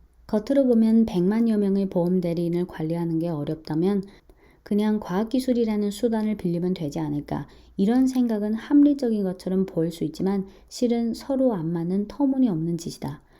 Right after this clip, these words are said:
테슬라가 스마트 공장을 만들 수 있는 것은 자동차 제조라는 것이 표준화시킬 수 있기 때문이다. 하지만 그렇더라도 과거 한때 파산 위기까지 갔던 적이 있었는데 당시 일론 머스크는 공장이야말로 가장 복잡한 기계라고 탄식한 적이 있다.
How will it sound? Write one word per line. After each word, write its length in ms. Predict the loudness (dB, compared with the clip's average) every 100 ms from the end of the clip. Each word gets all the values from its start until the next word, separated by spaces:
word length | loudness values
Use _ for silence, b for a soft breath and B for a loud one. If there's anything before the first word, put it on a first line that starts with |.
| b b -6
테슬라가 680 | -4 0 2 2 0 -2 -2
스마트 420 | 0 0 0 -2
공장을 520 | 0 -2 -2 -2 -2
만들 320 | -2 -2 -4
수 140 | -4 -4
있는 160 | -2
것은 400 | -2 -2 -2 -2 B B -8
자동차 580 | -4 0 0 0 -4
제조라는 640 | -4 -6 -2 -2 -2 -2 -4
것이 340 | -4 -4 -4
표준화시킬 760 | -2 -2 2 0 0 -6 -4 -4
수 120 | -2
있기 200 | -4 -4
때문이다. 500 | -4 -2 -2 -4 -8 b b b b b _ _
하지만 320 | 0 2 2
그렇더라도 800 | 2 0 2 -2 -2 2 2 2
과거 320 | -2 -6 -2
한때 400 | -2 -2 -2 -2
파산 440 | -4 -8 -6 2 2
위기까지 480 | 2 -4 -4 -6 -6
갔던 360 | -12 -6 -4
적이 180 | -4 -4
있었는데 560 | -4 -2 -2 -2 -2 -4 B B
당시 420 | -6 -2 -2 0 0
일론 320 | 0 0 0
머스크는 640 | -2 -6 -4 0 0 -2 -4
공장이야말로 1000 | -2 0 2 4 4 2 -2 0 -2 -2
가장 440 | -8 -6 -4 -4
복잡한 560 | -4 -10 -8 -4 -4 -4
기계라고 600 | -2 -2 -2 -4 -4 -6
탄식한 460 | -4 -6 -6 -6
적이 180 | -4 -4
있다. 280 | -6 -10